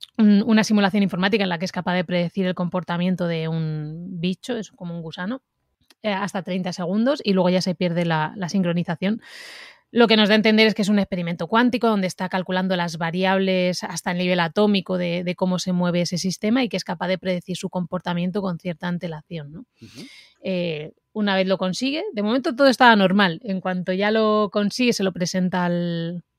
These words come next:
Speaker 1: al dueño de la empresa, pues lo llevan a, al proyec-, al departamento súper secreto, ¿no? Que se llama Devs, que es donde básicamente tienen un, un ordenador cuántico, pero es como una especie de búnker súper protegido, nadie sabe lo que pasa ahí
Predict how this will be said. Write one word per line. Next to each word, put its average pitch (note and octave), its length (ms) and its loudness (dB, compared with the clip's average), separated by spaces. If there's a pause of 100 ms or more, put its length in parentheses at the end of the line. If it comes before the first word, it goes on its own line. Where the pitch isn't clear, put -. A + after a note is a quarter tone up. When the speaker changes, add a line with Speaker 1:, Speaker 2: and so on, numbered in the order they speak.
(120)
Speaker 1:
al A3 120 4
dueño G#3+ 180 4
de G#3+ 60 2
la A3 60 4
empresa, G#3+ 280 -2
pues G3 160 -4
lo E3+ 100 -2
llevan E3 340 -2
a, D#3+ 440 -6 (500)
al F3 260 -8
proyec-, F3 320 -6
al F#3 140 -4
departamento F#3 560 -2
súper F#3+ 240 -2
secreto, G#3 560 -2
¿no? G#3+ 140 -4 (880)
Que G3+ 140 -4
se G3 120 0
llama F3 280 2
Devs, F#3+ 320 0
que E3+ 180 -2
es D#3+ 80 -6
donde F3 240 -4
básicamente E3+ 580 -6
tienen E3+ 300 -6
un, D#3+ 720 -4 (140)
un G#3+ 160 6
ordenador F#3 480 4
cuántico, G#3 400 4
pero F3+ 160 2
es E3+ 100 -2
como G3+ 160 0
una G3 140 2
especie G3+ 340 -2
de F#3 80 2
búnker G#3 460 0
súper F#3+ 320 -4
protegido, G3+ 640 -6
nadie F#3+ 240 -4
sabe F#3 180 -2
lo F#3 100 -2
que E3+ 120 -4
pasa F3 260 -6
ahí G3+ 640 -4